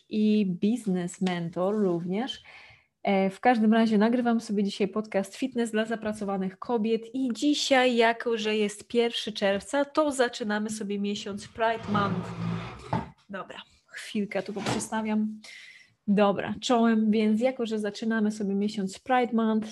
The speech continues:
to będę Wam trochę, będzie takie trochę osobiste, a jednocześnie opowiem Wam, y, kilka fajnych, myślę, że informacji,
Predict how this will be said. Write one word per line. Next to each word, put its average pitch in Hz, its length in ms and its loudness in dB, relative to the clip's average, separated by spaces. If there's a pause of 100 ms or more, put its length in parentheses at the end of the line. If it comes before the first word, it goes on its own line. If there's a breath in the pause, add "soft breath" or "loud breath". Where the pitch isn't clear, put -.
(140)
to 226 760 0
będę 214 520 2
Wam 196 540 0
trochę, 240 460 -2
będzie 240 260 -2
takie 247 260 -4
trochę 247 320 -6
osobiste, 240 720 -2
a 285 80 2
jednocześnie 262 760 -8 (380 soft breath)
opowiem 240 500 -4
Wam, 214 460 0 (140)
y, 208 540 2
kilka 247 320 -6
fajnych, 233 420 -4
myślę, 220 280 -4
że 226 100 -4
informacji, 220 720 -4